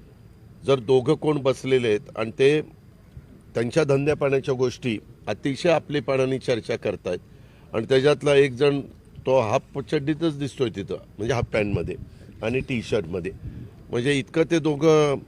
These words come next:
अ, दोघांनी पण स-, स-, संभाषण काल दाखवलेलं आहे. मग नंतर गेल्यानंतर त्यांनी तशा प्रकारचं केलेलं आहे. त्याच्यामुळे ह्याचा नीट तपास झाला पाहिजे, व खरं काय.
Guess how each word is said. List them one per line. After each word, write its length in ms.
अ, 320
दोघांनी 480
पण 280
स-, 120
स-, 220
संभाषण 600
काल 360
दाखवलेलं 480
आहे. 100
मग 180
नंतर 440
गेल्यानंतर 580
त्यांनी 340
तशा 200
प्रकारचं 480
केलेलं 420
आहे. 80
त्याच्यामुळे 320
ह्याचा 360
नीट 340
तपास 260
झाला 200
पाहिजे, 260
व 160
खरं 240
काय. 340